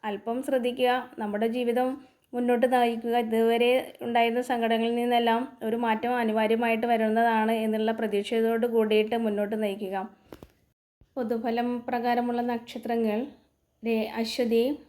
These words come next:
പുണർദം, ഭരണി, രേവതി, തൃക്കേട്ട, പൂരോരുട്ടാതി എന്നീ നക്ഷത്രക്കാരാണ് പലതരത്തിലുള്ള ബുദ്ധിമുട്ടുകൾ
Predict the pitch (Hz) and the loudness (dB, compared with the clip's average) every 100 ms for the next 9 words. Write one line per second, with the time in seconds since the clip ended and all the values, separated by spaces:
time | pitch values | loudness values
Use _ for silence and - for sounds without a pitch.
0 | _ _ _ - 226 220 226 233 233 311 | _ _ _ -6 -2 0 0 -2 -2 -4
1 | - _ _ - 233 226 226 233 269 - | -8 _ _ -4 0 2 2 2 0 -4
2 | - _ - 220 226 226 233 233 262 349 | -12 _ -12 -2 0 0 -2 -2 -2 -4
3 | - _ _ _ _ _ _ _ _ _ | -12 _ _ _ _ _ _ _ _ _
4 | _ _ _ _ _ - 220 220 233 226 | _ _ _ _ _ -6 -6 -4 -2 -2
5 | 226 226 302 - _ - 220 208 214 214 | 0 -2 -2 -10 _ -8 -2 0 0 0
6 | 220 208 202 - - _ - 208 214 226 | -2 -2 -2 -4 -10 _ -10 -4 -2 0
7 | 226 226 220 220 214 220 214 226 214 214 | -2 -4 -8 -6 -6 -2 0 0 0 -2
8 | 262 - _ _ _ _ _ _ _ _ | -4 -12 _ _ _ _ _ _ _ _
9 | _ _ _ _ _ - 240 233 240 233 | _ _ _ _ _ -6 0 2 2 0
10 | 240 247 247 254 226 262 - _ _ _ | -2 0 2 2 2 -4 -12 _ _ _
11 | _ _ _ - 220 220 233 233 226 220 | _ _ _ -12 -4 -2 0 0 0 0
12 | 226 | 0